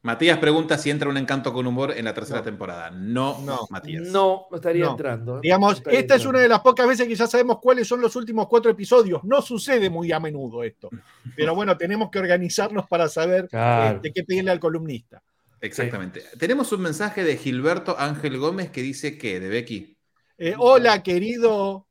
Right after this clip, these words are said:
Speaker 2: Hola,
Speaker 1: ¿A quién?
Speaker 2: Gilberto.
Speaker 1: Claro,
Speaker 2: No
Speaker 1: porque
Speaker 2: sé.
Speaker 1: somos cuatro.
Speaker 2: No sé,
Speaker 1: Decinos
Speaker 3: no
Speaker 1: a
Speaker 3: sé.
Speaker 1: quién le está saludando y te saludará esa persona.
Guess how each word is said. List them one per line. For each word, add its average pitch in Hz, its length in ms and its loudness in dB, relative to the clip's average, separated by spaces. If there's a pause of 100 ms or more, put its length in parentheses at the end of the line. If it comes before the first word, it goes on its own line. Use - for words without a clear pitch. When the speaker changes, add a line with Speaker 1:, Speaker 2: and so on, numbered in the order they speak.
(340)
Speaker 2:
Hola, 226 320 2
Speaker 1:
¿A - 80 0
quién? 160 260 6 (100)
Speaker 2:
Gilberto. 214 300 -8 (380)
Speaker 1:
Claro, 156 320 2
Speaker 2:
No - 80 -4
Speaker 1:
porque 151 200 -2
Speaker 2:
sé. 147 60 -2
Speaker 1:
somos 202 320 -2
cuatro. 185 600 2 (1000)
Speaker 2:
No 151 120 -10
sé, 113 80 -4
Speaker 1:
Decinos 156 340 -2
Speaker 3:
no 151 60 -2
Speaker 1:
a - 20 -2
Speaker 3:
sé. 120 60 -8
Speaker 1:
quién 170 200 0
le 165 60 -2
está 160 120 -2
saludando 160 460 0
y 165 60 0
te 131 100 -10
saludará 120 460 -2
esa 131 180 -6
persona. 90 480 -12